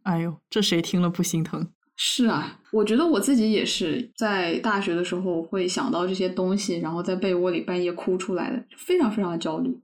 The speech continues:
Speaker 1: 好可怜。
Speaker 2: 但是说回老于啊。
Speaker 1: 啊，怎么就说回我了？
Speaker 2: 我觉得你以前就是那种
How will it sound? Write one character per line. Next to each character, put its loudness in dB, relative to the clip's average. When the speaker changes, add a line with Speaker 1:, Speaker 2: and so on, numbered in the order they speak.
Speaker 1:
好 -8
可 -6
怜。 -2
Speaker 2:
但 6
是 8
说 4
回 6
老 4
于 2
啊。 -4
Speaker 1:
啊， 2
怎 0
么 6
就 6
说 4
回 4
我 6
了？ 4
Speaker 2:
我 4
觉 6
得 6
你 8
以 6
前 2
就 2
是 6
那 6
种 6